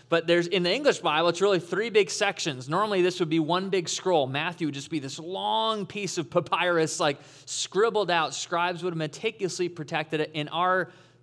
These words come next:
day and age, we're much more logical thinking. And so we just got three big blocks, and we're gonna <laughs> look at them together. Really, it's a conversation about two treasures,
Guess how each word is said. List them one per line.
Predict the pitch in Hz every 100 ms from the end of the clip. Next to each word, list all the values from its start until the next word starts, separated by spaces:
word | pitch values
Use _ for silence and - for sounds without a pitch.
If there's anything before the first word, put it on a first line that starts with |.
| -
day | 139 131
and | 135
age, | 139 131
we're | 131
much | 135 139
more | 160
logical | 147 143 139 151
thinking. | - 170 - 123
And | 123
so | 135 131
we | 139
just | 143
got | 147 123 -
three | 156 170 180
big | 170 135
blocks, | 139 117 131
and | 151 143
we're | 156
gonna | 190 175
<laughs> |
look | 160 202 196
at | -
them | 131 131 135 - - - -
together. | 156 170 156 135
Really, | 135 240 240 175 160 - - - -
it's | 143 165 156 160
a | 143
conversation | 143 202 233 180 208 202 180
about | 139 117
two | - 240
treasures, | - 185 180 190 196 -